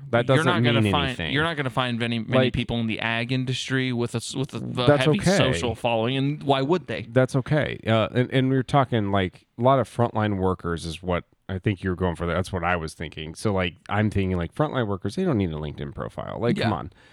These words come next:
Speaker 1: Like, unless you're getting up into,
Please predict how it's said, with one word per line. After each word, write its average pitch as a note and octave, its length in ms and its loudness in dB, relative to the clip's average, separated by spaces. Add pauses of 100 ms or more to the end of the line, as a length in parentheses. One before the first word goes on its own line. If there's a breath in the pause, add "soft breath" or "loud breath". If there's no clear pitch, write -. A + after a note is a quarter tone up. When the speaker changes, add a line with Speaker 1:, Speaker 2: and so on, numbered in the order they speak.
(260 soft breath)
Speaker 1:
Like, B2 200 2
unless B2 360 2
you're B2 220 2
getting G2+ 440 0
up G2 220 0
into, F2+ 680 0